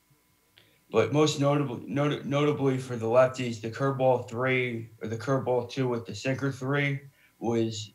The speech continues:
uh, very helpful, um, for pitchers, um, with both the swing strike rate, uh, and exit velo. Um,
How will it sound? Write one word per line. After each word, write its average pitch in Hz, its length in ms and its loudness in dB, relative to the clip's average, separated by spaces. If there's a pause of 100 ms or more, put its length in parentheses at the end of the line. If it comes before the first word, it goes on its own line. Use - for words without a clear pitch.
(120)
uh, 104 280 4
very 127 300 4
helpful, 123 680 0 (680)
um, 110 380 6
for 117 120 -4
pitchers, 127 760 -4 (420)
um, 104 600 0
with 110 360 -6 (1000)
both 127 460 4 (200)
the 113 360 -2
swing 127 380 -4
strike 127 500 -2 (420)
rate, 127 600 0
uh, 104 400 0 (720)
and 123 240 0
exit 131 400 4
velo. 143 580 2 (760)
Um, 101 640 6